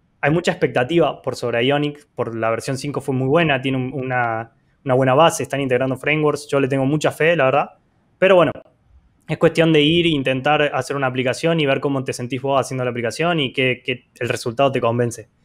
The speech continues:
A mí me parece que tiene mucho potencial, pero bueno, es, vuelvo a lo mismo, decisión suya, del proyecto, eh, es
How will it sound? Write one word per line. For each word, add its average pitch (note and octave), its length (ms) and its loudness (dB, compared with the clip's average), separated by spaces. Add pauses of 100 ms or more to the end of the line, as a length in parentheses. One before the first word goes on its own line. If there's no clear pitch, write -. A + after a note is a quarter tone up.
(260)
A B2 80 0
mí C#3 60 4
me D3 60 2
parece C#3+ 260 2
que C3 80 0
tiene C3 160 0
mucho C3 260 0
potencial, A2+ 440 -4 (100)
pero F#3+ 200 0
bueno, B2+ 160 -2 (180)
es, - 340 -4 (460)
vuelvo C#3 180 6
a - 40 6
lo C3 40 4
mismo, B2+ 220 2
decisión C3 540 0 (320)
suya, F#3 500 0
del C3+ 140 2
proyecto, D3+ 840 2
eh, B2+ 320 -2
es - 80 -6